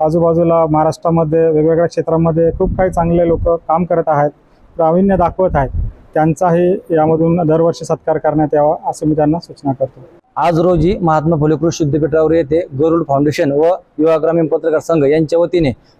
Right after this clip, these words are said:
Speaker 2: विविध क्षेत्रातील मान्यवरांचा, क्रीडा, आध्यात्मिक, राजकीय, सामाजिक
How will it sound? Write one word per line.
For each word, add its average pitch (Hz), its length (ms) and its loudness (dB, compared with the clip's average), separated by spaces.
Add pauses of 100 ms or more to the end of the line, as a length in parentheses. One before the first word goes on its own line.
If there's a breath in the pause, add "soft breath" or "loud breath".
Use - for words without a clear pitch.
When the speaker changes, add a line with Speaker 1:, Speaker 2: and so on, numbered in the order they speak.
Speaker 2:
विविध 156 240 0
क्षेत्रातील 156 480 -2
मान्यवरांचा, 160 640 2
क्रीडा, 160 640 0
आध्यात्मिक, 151 540 0
राजकीय, 156 380 0
सामाजिक 147 500 0